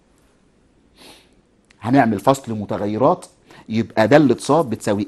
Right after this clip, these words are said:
ألف قتا تربيع س دالة س. هكامل، يبقى هعمل هنا علامة تكامل وهعمل هنا علامة إيه؟ تكامل. تكامل دالة صاد بصاد.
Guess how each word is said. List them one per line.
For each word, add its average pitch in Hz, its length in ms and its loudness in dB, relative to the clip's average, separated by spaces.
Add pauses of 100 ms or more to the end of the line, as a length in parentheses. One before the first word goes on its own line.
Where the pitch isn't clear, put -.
ألف 143 380 2 (180)
قتا 117 400 2
تربيع 113 440 -2
س - 160 -8 (560)
دالة 151 300 4
س. - 120 -14 (1900)
هكامل، 147 420 0 (640)
يبقى 101 240 -6
هعمل 117 260 4
هنا 123 160 4
علامة 117 380 6
تكامل 143 420 2
وهعمل 113 320 2
هنا 123 120 2
علامة 110 320 -2
إيه؟ 110 240 -4 (200)
تكامل. 90 320 -8 (960)
تكامل 190 460 4
دالة 208 260 4
صاد 208 300 4 (540)
بصاد. 127 380 4